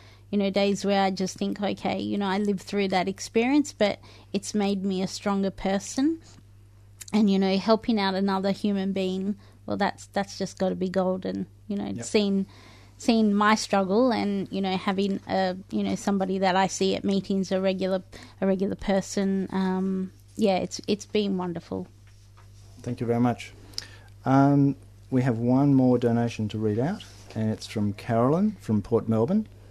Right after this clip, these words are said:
Speaker 2: uh, fifty dollars. So thank you very much, Carolyn. And that's probably the last one we'll get a chance to read out 'cause we're just on the limit of time. Um,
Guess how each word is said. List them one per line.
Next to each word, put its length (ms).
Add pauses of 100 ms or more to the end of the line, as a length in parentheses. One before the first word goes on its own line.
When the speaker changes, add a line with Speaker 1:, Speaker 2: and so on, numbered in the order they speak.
(340)
Speaker 2:
uh, 340
fifty 340
dollars. 600
So 340
thank 320
you 60
very 160
much, 220
Carolyn. 380 (220)
And 200
that's 160
probably 280
the 140
last 320
one 120
we'll 100
get 120
a 80
chance 340
to 120
read 300
out 200
'cause 200
we're 180
just 500
on 200
the 80
limit 340
of 120
time. 360 (600)
Um, 280